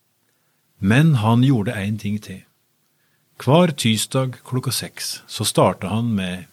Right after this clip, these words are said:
bibellesing og bibelundervisning i kirka i Sharm el-Sheikh. En times ganske tradisjonelt opplegg, der han tok for seg ei bibeltekst, som han belyste gjennom tre punkt,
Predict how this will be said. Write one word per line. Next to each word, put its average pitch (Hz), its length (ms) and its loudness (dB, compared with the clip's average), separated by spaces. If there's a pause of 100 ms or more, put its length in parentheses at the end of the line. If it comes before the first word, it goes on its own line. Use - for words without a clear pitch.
bibellesing 139 1120 0
og 104 160 -4
bibelundervisning 113 960 0
i 107 320 -4
kirka 101 540 -8 (100)
i 101 160 -6
Sharm 87 320 -8
el-Sheikh. - 540 -16 (1400)
En 170 240 4
times 143 480 4
ganske 175 640 0
tradisjonelt 139 800 0
opplegg, - 540 -12 (580)
der 98 160 0
han 113 80 2
tok 110 320 -4
for 92 160 -10
seg 101 160 -8
ei 143 320 2
bibeltekst, 113 920 -6 (600)
som 123 160 2
han 127 160 4
belyste 113 480 0
gjennom 98 300 -2 (180)
tre 127 400 -2
punkt, - 600 -4